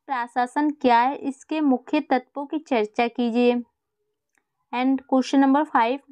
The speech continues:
लोक नीति क्या है, लोक नीति निर्माण की प्रक्रिया की व्याख्या कीजिए। क्वेश्चन सिक्स देखिए, लोक नीति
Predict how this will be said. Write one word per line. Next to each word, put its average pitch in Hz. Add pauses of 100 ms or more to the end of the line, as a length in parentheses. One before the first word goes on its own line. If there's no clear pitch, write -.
(1600)
लोक 294
नीति 269
क्या 226
है, 220
लोक 302
नीति 269
निर्माण 254
की 311
प्रक्रिया 254
की 320
व्याख्या 233
कीजिए। 196
क्वेश्चन -
सिक्स 277
देखिए, 254 (380)
लोक 294
नीति 277